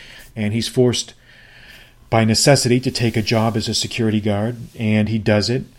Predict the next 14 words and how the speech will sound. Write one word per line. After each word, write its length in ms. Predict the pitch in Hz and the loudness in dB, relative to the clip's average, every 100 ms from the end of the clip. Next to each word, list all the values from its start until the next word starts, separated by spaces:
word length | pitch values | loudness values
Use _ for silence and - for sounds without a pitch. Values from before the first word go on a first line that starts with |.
| - - - - - - - - | -20 -20 -20 -20 -20 -20 -20 -6
And 380 | 127 127 123 123 | 2 4 4 4
he 140 | 123 | 2
has 260 | 127 131 131 | 2 2 0
to 180 | 135 120 | 0 -2
catch 600 | - 131 117 - - - | -2 -4 -2 -4 -8 -4
shoplifters. 920 | - 131 117 101 95 - 98 98 - - _ _ _ _ _ - - - _ - - - | -2 0 -2 -4 -6 -8 -12 -10 -12 -14 _ _ _ _ _ -20 -20 -20 _ -20 -16 -4
And 440 | 120 120 120 113 | 0 2 2 -2
the 180 | - 127 | -2 2
movie's 580 | 165 214 180 135 - - - - - - - - - - | 4 4 2 -2 -6 -12 -20 -20 -20 -20 -20 -20 -20 -6
moral 360 | 123 139 135 120 | 2 4 4 2
crisis 500 | - 107 104 110 - | 0 -2 0 -4 -6
comes 280 | - 113 | -4 -4
about 400 | 110 110 104 104 | -2 -2 -2 -4
by 500 | 107 101 98 98 101 | -6 -6 -6 -8 -10